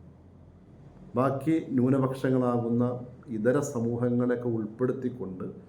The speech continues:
മുസ്ലിമീങ്ങളല്ലാത്ത, ഒറ്റ വാക്കിൽ പറഞ്ഞാൽ അങ്ങനെ പറയാം നമുക്ക് മനസ്സിലാക്കാൻ, അല്ലാത്ത മറ്റു ഇതര ന്യൂനപക്ഷങ്ങൾക്ക് പൗരത്വം കൊടുക്കുന്ന ഭേദഗതി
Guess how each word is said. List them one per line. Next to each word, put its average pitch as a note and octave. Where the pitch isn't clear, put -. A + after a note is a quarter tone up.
മുസ്ലിമീങ്ങളല്ലാത്ത, A#2+
ഒറ്റ -
വാക്കിൽ C3+
പറഞ്ഞാൽ B2+
അങ്ങനെ B2+
പറയാം G#2+
നമുക്ക് A2+
മനസ്സിലാക്കാൻ, F#2
അല്ലാത്ത C3+
മറ്റു -
ഇതര A#2+
ന്യൂനപക്ഷങ്ങൾക്ക് G#2+
പൗരത്വം D3+
കൊടുക്കുന്ന A#2+
ഭേദഗതി G#2+